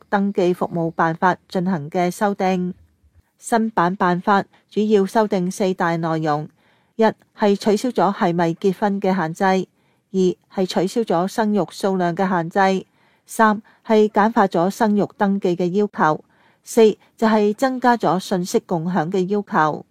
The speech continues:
官方解釋話，咁係將生育登記重心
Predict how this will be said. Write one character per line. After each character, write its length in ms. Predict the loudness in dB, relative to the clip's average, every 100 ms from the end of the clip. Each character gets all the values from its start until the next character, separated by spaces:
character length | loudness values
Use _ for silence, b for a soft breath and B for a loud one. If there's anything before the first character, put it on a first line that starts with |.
| _ _
官 220 | 2 2
方 260 | 4 2 4
解 180 | 2
釋 140 | 2 2
話， 260 | 2 2 0 b
咁 80 | -4
係 220 | 0 2 2
將 240 | 0 0
生 240 | -2 -2
育 120 | 0 -2 -2
登 220 | -4 -2
記 220 | 0 -2
重 240 | -2 -6
心 300 | -2 0 0